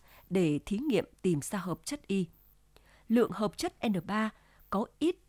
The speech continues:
chỉ đủ cho Dũng làm một vài mẫu thí nghiệm. Anh tiến hành nấu và phấp phòng chờ đợi keo nguội để ép gỗ, so sánh, đối chứng. Thoạt nhìn bằng mắt thường, keo Dũng nấu xong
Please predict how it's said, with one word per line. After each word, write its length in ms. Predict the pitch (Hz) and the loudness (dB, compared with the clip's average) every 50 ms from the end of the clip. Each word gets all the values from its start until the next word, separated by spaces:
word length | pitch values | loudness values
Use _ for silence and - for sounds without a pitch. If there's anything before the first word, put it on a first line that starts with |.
| - - - | -20 -16 -6
chỉ 160 | - 226 196 | -2 -2 0
đủ 180 | 170 185 170 165 | 2 2 2 2
cho 140 | - 294 | 0 -4
Dũng 240 | 285 - 254 - 330 | -6 -4 -4 -2 -2
làm 260 | 311 247 214 196 180 | 0 0 0 0 2
một 120 | 185 180 - - | 2 0 0 -2
vài 160 | - 180 175 160 | -2 -2 -2 -2
mẫu 180 | 165 - 277 | -2 -4 -6
thí 140 | - - 254 | -6 -4 -2
nghiệm. 240 | 285 277 240 160 - - - _ _ _ - - - - - _ _ _ _ _ _ - | 0 0 0 0 -2 -6 -12 _ _ _ -20 -20 -20 -20 -20 _ _ _ _ _ _ -4
Anh 200 | - 214 202 185 | -2 -2 -2 0
tiến 200 | - 190 185 220 | 0 -2 -2 -2
hành 260 | 220 202 170 147 139 147 | -2 -4 -4 -4 -4 -4
nấu 340 | 160 170 180 214 302 370 - - - - - - - | -2 -2 -2 -2 -2 -6 -8 -12 -18 -20 -20 -20 -6
và 260 | 208 214 208 202 190 | -2 -2 0 0 0
phấp 280 | 190 - - 359 370 - | -2 -2 -4 -4 -4 -6
phòng 360 | - - - 214 190 165 151 - - | -8 -6 -2 -2 0 0 -2 -2 -4
chờ 340 | - - 190 180 175 170 160 160 - | -2 0 2 4 4 2 2 0 -2
đợi 260 | 180 196 190 170 139 - - - - - - - | -2 0 0 0 0 -2 -8 -20 -20 -20 -18 -6
keo 220 | - 208 202 196 190 | -2 0 0 0 2
nguội 320 | 180 180 180 180 170 - - - - - - - | 2 2 4 4 2 2 -2 -10 -20 -20 -8 -4
để 140 | 175 170 - | -2 -2 0
ép 260 | - 254 330 - - | -2 -4 -8 -6 -6
gỗ, 240 | - - - 285 - - - - - | -4 -4 -2 -4 -6 -8 -12 -20 -16
so 260 | - - 208 196 180 | -8 -4 -2 -2 -2
sánh, 320 | - - 175 165 175 247 320 - - | -2 -4 -4 -4 -4 -4 -6 -4 -2
đối 160 | 175 175 214 | -2 -2 -2
chứng. 280 | - - 190 175 233 330 - - - - _ _ _ _ _ - - _ _ - - - - - - - - - - - - - - - - - - - - - - - - - - - - - | -2 -4 -4 -4 -4 -6 -10 -16 -20 -20 _ _ _ _ _ -20 -20 _ _ -20 -20 -20 -20 -20 -20 -20 -20 -20 -20 -20 -20 -20 -20 -20 -20 -18 -18 -18 -18 -20 -20 -20 -20 -20 -20 -20 -8 -4
Thoạt 200 | 233 214 - 196 | -4 -2 0 2
nhìn 260 | 202 202 190 180 175 - | 2 4 4 2 2 0
bằng 180 | 196 202 196 | -2 -2 -2
mắt 160 | 277 370 - - | -2 -4 -6 -6
thường, 300 | 185 185 180 160 151 147 - _ _ _ _ _ - - - | -2 -2 0 0 0 -2 -6 _ _ _ _ _ -20 -10 -4
keo 220 | - 226 214 208 196 | -2 0 0 0 -2
Dũng 220 | - 214 - 196 | -2 -4 -2 -2
nấu 160 | 185 208 262 | -2 -4 -4
xong 400 | 277 - - 214 214 214 208 190 | -6 -6 -4 -2 -2 0 -2 -2